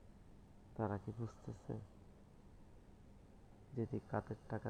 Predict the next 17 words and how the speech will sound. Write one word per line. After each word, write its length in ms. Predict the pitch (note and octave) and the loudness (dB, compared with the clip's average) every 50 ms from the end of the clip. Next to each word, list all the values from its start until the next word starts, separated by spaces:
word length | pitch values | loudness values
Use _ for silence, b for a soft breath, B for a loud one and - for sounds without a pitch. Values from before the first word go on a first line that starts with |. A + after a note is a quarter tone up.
| G#2+ | 2
দিয়ে 120 | - A2 G#2+ G#2 | 4 4 6 6
আবার 160 | G#2 G#2+ G#2+ - - | 6 4 4 2 2
কিনতে 280 | A2+ G#2+ G#2 - G#2+ G#2+ G#2 | 0 0 0 2 2 0 2
হবে, 220 | G#2 A2 A2+ A2+ A#2 A#2+ - - - - - - - - - - - - - - - - - - - - - - - - - - - - - - - | 0 0 0 -2 -2 -2 -4 -8 -12 -12 -12 -12 -12 -12 -12 -12 -12 -12 -12 -12 -12 -12 -12 -12 -12 -12 -12 -12 -12 -12 -12 -12 -14 -12 -12 -2 4
তাহলে 260 | - G#2+ G#2+ G#2 - A2+ G#2+ | 8 8 8 8 8 6 4
এটি 120 | - - - A2 | 4 4 2 4
নিয়ে 160 | G#2+ G#2+ - G2 | 6 6 4 4
লাভ 140 | G2+ G#2 - - - | 2 0 -2 -4 -6
কি 100 | - - A2 | -2 0 0
হচ্ছে? 300 | G#2 - - - - - - - - - - - - - - - - - - - - - - - - - - - - - - - - - - - - - - - - - - - - - - - - - - - - - - - - - C3+ C3 | 0 0 -4 -8 -6 -4 -4 -4 -4 -8 -10 -12 -12 -12 -12 -12 -12 -12 -12 -12 -10 -10 -10 -10 -12 -12 -12 -12 -12 -12 -12 -12 -12 -12 -12 -12 -12 -12 -12 -12 -12 -12 -12 -12 -14 -14 -14 -14 -12 -12 -12 -12 -12 -12 -12 -12 -10 -2 4 6
বহির্বিশ্বের 760 | B2 A2+ A#2+ C3 B2+ C3 C3 B2+ A2+ - - - B2+ A#2 A#2 - | 8 10 12 12 10 10 8 4 4 4 2 4 4 4 6 6
কাছে 280 | A#2+ A2+ - - - - - - - - - - - - - - - - - - - - - - - - - - A2 | 6 6 6 4 4 4 2 2 -4 -6 -12 -12 -12 -12 -12 -10 -10 -10 -10 -10 -10 -12 -12 -12 -12 -6 0 4 6
আমাদের 260 | G#2+ A2 G#2+ - A2+ G2+ - | 6 6 6 6 4 4 6
ভাবমূর্তি 480 | G#2+ G#2 - - - A#2 A2 - - A2+ - - | 6 6 6 4 0 0 0 2 0 0 2 2
কতটা 300 | A#2+ - - - - G#2+ - - - - - | 0 0 0 0 0 0 0 -2 -8 -6 -2
খারাপ 240 | - - G#2+ G#2+ - - | 0 2 2 2 0 0
হচ্ছে, 320 | - - - - - - | -4 -6 -6 -8 -6 -6